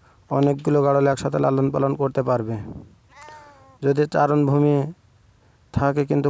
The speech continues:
খুবই বেশি না, তাহলে গাড়ল চড়ানোর পাশাপাশি বাড়িতে কাঁচা ঘাস ও দানাদার খাদ্য সরবরাহ করতে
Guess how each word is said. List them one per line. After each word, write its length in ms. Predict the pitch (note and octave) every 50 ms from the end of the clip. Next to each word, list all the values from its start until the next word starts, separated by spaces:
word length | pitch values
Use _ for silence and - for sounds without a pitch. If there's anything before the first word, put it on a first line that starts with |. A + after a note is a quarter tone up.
| - -
খুবই 400 | - D3+ C#3 C#3 C#3+ C#3+ C#3 C#3 C3+ C3 C#3
বেশি 220 | C#3 C3 - D#3+ D3+ D3+
না, 80 | D#3 E3 F3 F3+ F#3+ - - - - - - - _ _ _ _ _ _ _
তাহলে 400 | - C#3+ C#3+ C#3+ C#3+ C#3 C#3+ C#3+ C#3 C3+ C3 C3+ C#3+ _ _ _ - - _ _ - _ _ _ _ _ _ -
গাড়ল 360 | D#3 D3 C#3 C#3+ C#3+ C#3+ C#3+ C#3 -
চড়ানোর 380 | - D3 C#3+ C#3+ C#3+ C#3+ C#3 C3 -
পাশাপাশি 520 | C#3 C3+ B2+ D3+ C#3 C#3+ C#3+ C#3 - E3+ E3 E3 E3+ E3+ F#3 - - - - - - - - _ _ _ _ _ -
বাড়িতে 320 | D3 C#3+ C#3+ C#3+ C#3 - C#3+ - -
কাঁচা 280 | C#3 C3+ - - C#3+ C3+ B2+
ঘাস 260 | C#3 C#3+ D3+ D#3+ E3 - - - - - - - - _ _ _ _ _ _ _ _ _ _ _ _ _ _ - E3
ও 20 | D3 D3 C#3+ C#3+ C#3 C3+
দানাদার 400 | C#3+ C#3 C#3 C#3 C3+ C#3 C#3 C3+ C3 -
খাদ্য 260 | C#3 C3+ C3+ C3 C3+ C#3 C3+ B2+ C3 D3+ - _ _ _ _ _ _ _ _ _ - -
সরবরাহ 420 | - D3+ C#3+ C#3 C3 C3+ C3 C3+ C#3 C3+ -
করতে 200 | C#3 C3+ -